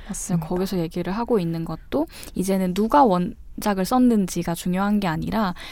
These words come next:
Speaker 2: 이 각각의 창작물들을 연결해서 세계관을 만들어내는 것이 훨씬 중요하다라고 이야기를 하더라고요.
Speaker 1: 네.
Speaker 2: 네, 그런 점 저자가 아니라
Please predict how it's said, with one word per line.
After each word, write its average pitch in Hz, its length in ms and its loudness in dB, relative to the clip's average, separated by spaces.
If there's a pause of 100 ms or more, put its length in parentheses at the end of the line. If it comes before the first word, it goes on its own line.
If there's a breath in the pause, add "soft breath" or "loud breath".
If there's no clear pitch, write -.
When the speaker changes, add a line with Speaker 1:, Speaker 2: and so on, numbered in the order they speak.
(140 loud breath)
Speaker 2:
이 175 100 -2
각각의 196 540 -2
창작물들을 233 680 2
연결해서 190 560 2
세계관을 277 640 0
만들어내는 170 680 -2
것이 170 260 -6
훨씬 208 260 -2
중요하다라고 180 800 -2
이야기를 175 460 -2
하더라고요. 185 840 -4
Speaker 1:
네. 175 500 2
Speaker 2:
네, 180 120 -4
그런 180 220 -4
점 175 140 -2
저자가 220 480 0
아니라 165 360 -2